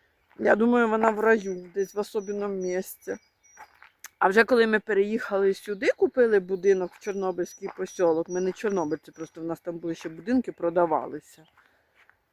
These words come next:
Красотіща. Дивіться, як гарно. Голубий колір, вже він взагалі дуже гарний. І в мене була сусідка, бабушка, з Чорнобиля. От там вони, да, вони постилися.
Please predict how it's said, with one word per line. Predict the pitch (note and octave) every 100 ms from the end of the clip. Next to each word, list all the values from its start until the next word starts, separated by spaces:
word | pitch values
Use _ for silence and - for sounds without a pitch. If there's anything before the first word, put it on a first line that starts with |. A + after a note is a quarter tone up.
| _ -
Красотіща. | F3+ - F#3+ - A3+ - - G3 _ _ _ _ -
Дивіться, | F#3 F3 -
як | E3+ - F#3+
гарно. | F3+ F#3+ G3 G#3+ _ _ _ _ _ _ -
Голубий | G#3 G3 F#3 G3
колір, | A#3 B3+ C#4
вже | A3+ G3
він | F#3 F#3+ F#3+
взагалі | G3 G3 G3+ F3+
дуже | F3+ F3+ F3+
гарний. | F3+ F3 E3+ - _ _ _ _ - _ _ _ _ _ _ _ - -
І | B3+ C#4+ C#4+ C#4+ C4 - - - -
в | A#3
мене | D4 F4+
була | C4+ D4 D4
сусідка, | - C#4 C#5+ - C4
бабушка, | G#3 G3+ F3+ F#3 -
з | G#3
Чорнобиля. | - A#3+ A3+ A3+ B3 A3+ F#3 F3+ G#3 G#3+ _ _ _ - - _ -
От | G3+ _
там | C4 F4+ A4 B3
вони, | A3 G#3+ B3+
да, | A#3 F#3+ F#3 F3
вони | F3 G#3 A#3
постилися. | - F3 - - F3+ E3+ F#3 A#3+ - D#4